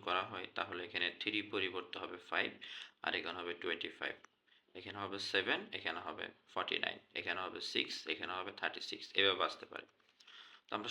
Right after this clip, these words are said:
সমাধানে চলে যাচ্ছি। প্রথম দেখা যাচ্ছে যে, আহ, এই ভগ্নাংশে প্রথম যেটা লব, three to the power m plus one, এটার কোনো পরিবর্তন হবে না। যেভাবে প্রশ্ন দেওয়া থাকবে, সেভাবে আমরা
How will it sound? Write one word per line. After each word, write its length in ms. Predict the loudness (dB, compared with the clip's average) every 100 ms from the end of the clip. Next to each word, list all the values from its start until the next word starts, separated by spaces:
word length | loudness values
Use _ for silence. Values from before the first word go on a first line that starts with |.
| 2
সমাধানে 340 | 4 4 2 2
চলে 140 | 2
যাচ্ছি। 240 | 2 0 -2 0
প্রথম 180 | -2 0 -2
দেখা 140 | -2 -2
যাচ্ছে 260 | 0 2 2 2 2 6
যে, 100 | 6 6 -2 _ _ _ -20 _ _ -2
আহ, 140 | 0 4 6
এই 60 | 6
ভগ্নাংশে 440 | 4 0 0 0 0 -2
প্রথম 180 | -2 -2
যেটা 160 | -2 0 2
লব, 180 | 2 0 -6 _
three 220 | -2 0 0
to 60 | 0 -2
the 60 | -2
power 200 | -2 2 2 2
m 20 | 2
plus 200 | 0 0 0
one, 80 | -4 0
এটার 280 | 0 2 0 -2 -6
কোনো 160 | -4 -4 -6 -6 2
পরিবর্তন 420 | 4 2 -2 -8
হবে 140 | -8 -4
না। 60 | -2 4
যেভাবে 360 | 4 4 0 0
প্রশ্ন 200 | 0 2 4
দেওয়া 140 | 4 2
থাকবে, 180 | 0 2
সেভাবে 240 | 4 4 2
আমরা 140 | 2